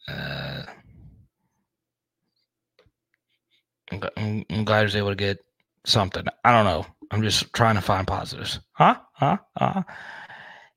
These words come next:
You know, the, uh, one thing that's always, uh, always kinda interesting,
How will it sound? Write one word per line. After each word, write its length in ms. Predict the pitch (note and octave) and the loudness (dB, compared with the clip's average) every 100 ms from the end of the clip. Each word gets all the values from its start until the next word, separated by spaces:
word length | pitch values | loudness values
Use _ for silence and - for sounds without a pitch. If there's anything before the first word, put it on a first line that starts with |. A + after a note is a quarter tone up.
| - | -12
You 200 | - C#3 | 2 6
know, 340 | C#3+ C#3 C3 - _ - | 8 6 4 -4 _ -16
the, 500 | B2 C3 B2+ B2 A#2 | 0 2 4 2 4
uh, 400 | A2 G#2+ G#2 G2+ - - - - - - _ _ _ _ _ _ _ _ _ _ _ _ | 4 2 0 -2 -4 -6 -10 -12 -16 -20 _ _ _ _ _ _ _ _ _ _ _ _
one 140 | - | 4
thing 140 | D4+ D#4 | 6 6
that's 300 | D#3 - - - _ | 4 0 -8 -12 _
always, 640 | B2 C#3 C3 B2+ A#2 G#2+ | 4 6 6 4 0 0
uh, 640 | A2+ G#2+ G#2 G2+ G2 - - - _ - - - _ _ _ _ _ _ _ - | 0 0 0 -2 -4 -8 -12 -20 _ -20 -20 -20 _ _ _ _ _ _ _ 2
always 220 | C#3 - | 2 4
kinda 240 | D3+ B2+ | 0 2
interesting, 840 | A2+ A#2 A#2+ G#2 A2 G#2 G2 F#2 | 0 -2 -2 -2 -2 -2 -4 -6